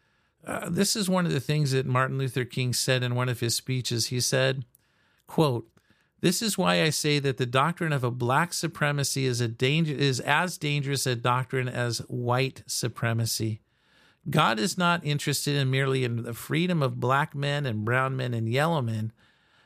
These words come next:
but God is interested in the freedom of the whole human race and the creation of society where all men will live together as brothers, and every man will respect the dignity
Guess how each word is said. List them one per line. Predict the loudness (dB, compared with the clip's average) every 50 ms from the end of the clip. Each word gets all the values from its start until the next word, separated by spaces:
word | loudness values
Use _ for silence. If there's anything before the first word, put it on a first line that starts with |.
| _ _
but | 0 0 0 2
God | 2 2 4 4 4 2 0 0
is | 0 -2 -2 0
interested | 0 -2 -2 0 0 0 0 0 -2 0 0
in | 2 2
the | 2 0
freedom | -2 -2 -2 0 2 2 2 0 0
of | -2 -2 -2 0
the | 0 -2 -2
whole | 0 0 2 2 2 2
human | 0 -2 -2 -2 0 2 2 2 2 0
race | 0 2 2 2 0 0 -2 -6 -8 _ _ _ _ _ _ -2
and | 2 2
the | 2 0
creation | 0 0 0 0 2 2 2 2 0 0 0 0
of | 0 0
society | 0 0 -2 0 0 2 2 2 0 0 -2 0
where | 0 0 -2 0
all | 0 0 0 0 0
men | 0 0 0 0 0 -2 -2 -2
will | -2 0 0
live | 0 0 0 0 -2
together | -4 -4 -2 0 2 2 2 2 2 0
as | 0 0 -2
brothers, | -4 0 2 2 2 2 2 0 -2 -2 -4 -8 -12 _ -20 -20 _ _ _
and | 0 2 4
every | 4 4 2 2 2
man | 2 2 2 2 2
will | 2 0 0 0 -2
respect | -2 -2 -4 -2 0 2 2 2 0 -2
the | -4 -4
dignity | 0 0 0 2 2 2 0 0 -2 -2 -2 0 0 0 -2